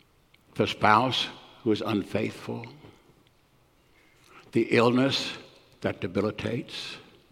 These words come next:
the friend who betrays, none of it, none of it can separate us from the love of God. If no one else in the world loves you, friends,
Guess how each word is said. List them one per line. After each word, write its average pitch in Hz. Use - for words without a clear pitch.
the 110
friend 120
who 123
betrays, 101
none 101
of -
it, -
none 110
of 82
it 78
can 101
separate 85
us -
from 92
the 85
love 78
of -
God. 78
If -
no 120
one 127
else 127
in 113
the 113
world 120
loves 92
you, 82
friends, 87